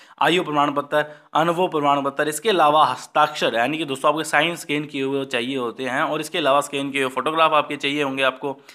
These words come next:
इसके अलावा बीपीएल कार्ड आपके पास है तो आप उसको पर, जो बीपीएल प्रमाण पत्र है वो आपको चाहिए होगा। इसके बाद क्या है कि आप ऑनलाइन पेमेंट भी इसकी कर सकते हैं।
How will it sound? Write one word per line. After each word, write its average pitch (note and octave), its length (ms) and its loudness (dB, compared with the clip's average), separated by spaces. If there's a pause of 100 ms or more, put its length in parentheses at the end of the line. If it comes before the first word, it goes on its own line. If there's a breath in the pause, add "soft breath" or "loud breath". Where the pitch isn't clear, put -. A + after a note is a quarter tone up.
(240 loud breath)
इसके - 240 -2
अलावा D3 300 6
बीपीएल E3 380 0
कार्ड C3 300 4
आपके A#2+ 280 2
पास A#2+ 260 2
है C3+ 160 0
तो C3 140 -2
आप B2+ 220 4
उसको D3 320 -6
पर, C3+ 160 -6 (480)
जो C3+ 100 -6
बीपीएल C#3 340 -4
प्रमाण B2+ 260 0
पत्र B2+ 220 -4
है A#2+ 80 0
वो C#3+ 120 -2
आपको C#3+ 240 2
चाहिए C3 240 -2
होगा। A#2 300 -2 (960)
इसके G#3 240 2
बाद E3 200 4
क्या D#3 120 2
है C#3 60 0
कि C3 60 -6
आप F3 500 4
ऑनलाइन E3 340 2
पेमेंट C3+ 340 -2
भी C#3+ 160 -4
इसकी C#3 260 -6
कर C3+ 140 -2
सकते - 340 -10
हैं। A2+ 260 -8